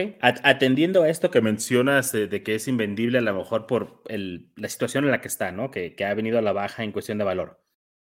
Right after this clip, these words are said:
Si tú mañana tienes la oportunidad de cambiar a Mike Williams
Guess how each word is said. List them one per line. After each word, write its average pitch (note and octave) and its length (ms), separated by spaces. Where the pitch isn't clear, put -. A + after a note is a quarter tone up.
Si - 60
tú D3 80
mañana D#3 280
tienes D#3 200
la C#3+ 60
oportunidad A#2 880
de F#2 340
cambiar G#2+ 400
a C3+ 60
Mike C3 320
Williams G2 600